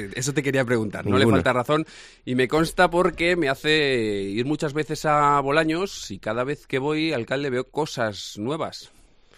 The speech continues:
Speaker 2: Pues sí, eh, José Manuel, estamos trabajando mucho para tratar de ir cambiando poquito a poco nuestro pueblo. Un pueblo, como sabéis, muy emprendedor, eh, un pueblo que hecho a sí mismo,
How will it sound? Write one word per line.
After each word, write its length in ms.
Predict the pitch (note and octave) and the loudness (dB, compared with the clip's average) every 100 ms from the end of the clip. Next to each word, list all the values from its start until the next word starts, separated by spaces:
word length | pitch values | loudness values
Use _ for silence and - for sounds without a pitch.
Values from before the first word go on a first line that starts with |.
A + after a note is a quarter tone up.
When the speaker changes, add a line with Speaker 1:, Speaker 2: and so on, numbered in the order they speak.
| _ - _ - | _ -20 _ -2
Speaker 2:
Pues 160 | A#2+ - | 0 4
sí, 880 | E3+ D#3 D#3 G#2+ G2+ G2+ F#2+ F2+ A2+ G#2+ A2+ - | 6 6 4 2 0 -2 -4 -6 -10 -16 -18 -14
eh, 240 | G#2+ E2+ F#2 | -10 -10 -10
José 180 | F#2 G#2 | -4 0
Manuel, 340 | G#2 C3 C3+ | 4 4 4
estamos 920 | G#2 A#2+ B2 C3+ C#3 C3+ - - - | 2 2 4 6 6 6 2 -4 -6
trabajando 500 | - A2+ G2+ A#2 C3 | 2 2 4 2 4
mucho 380 | C3 C3+ - D3 | 4 2 2 2
para 220 | C3+ B2 | 4 2
tratar 400 | A2 G#2 A#2 A#2+ | 2 0 2 4
de 80 | B2 | 4
ir 120 | B2 | 4
cambiando 520 | A2+ A#2+ A#2+ B2 B2+ A#2 | 4 4 4 4 4 2
poquito 320 | A#2 A2+ A#2 | 0 0 0
a 80 | G2+ | -2
poco 240 | A2 A2 | 0 0
nuestro 680 | G#2+ G2 - G2+ G2 F#2 F2+ | 0 -2 -2 0 2 0 2
pueblo. 340 | C3+ D#3 A#2+ - - - - - - | 4 6 4 2 -8 -20 -20 -20 -10
Un 100 | G2 | -2
pueblo, 240 | A#2 A2+ A#2 | 4 6 8
como 220 | A#2 G#2+ | 4 2
sabéis, 260 | G#2+ A2 | 2 2
muy 200 | G#2+ A#2 | 4 2
emprendedor, 720 | A2 A2+ G#2+ G#2 B2 D3 D3+ - - - - _ - | 2 2 2 6 8 8 6 2 -12 -20 -20 _ -6
eh, 300 | A#2 G2 G2 | -2 2 2
un 160 | A2+ | 2
pueblo 380 | G#2 A2+ A2+ G#2+ | 4 6 6 4
que 400 | A#2 A2 G#2+ G#2 | 4 2 4 2
hecho 220 | A#2 - A#2+ | 0 0 0
a 20 | |
sí 140 | - | 2
mismo, 500 | B2 D3+ C3 D3 F#3 | 4 4 4 2 0